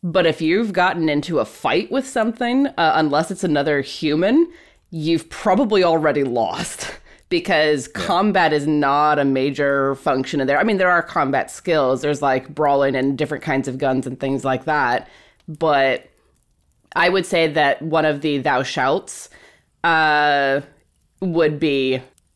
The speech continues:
Speaker 1: Eldritch Horror or the fear of the unknown.
Speaker 2: Right. I'm here for my Cthulhu experience. So is there a Cthulhu?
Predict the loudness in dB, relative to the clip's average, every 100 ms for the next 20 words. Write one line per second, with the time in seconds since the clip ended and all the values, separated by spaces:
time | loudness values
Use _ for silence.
0 | -2 0 0 -2 -4 -2 0 2 0 -4
1 | -12 _ -14 -2 2 2 0 0 0 0
2 | -2 0 0 0 -2 0 0 -2 -4 -8
3 | -8 -8 -12 _ _ _ _ _ _ _
4 | _ _ _ _ -2 -2 0 -2 0 0
5 | 0 -2 0 0 0 -4 -2 -4 0 0
6 | -2 -4 -6 -4 -4 -4 -6 -6 -4 -2
7 | 0 -2 -4 -6 -4 -2 0 -2 -2 -4
8 | -2 0 0 -4 -10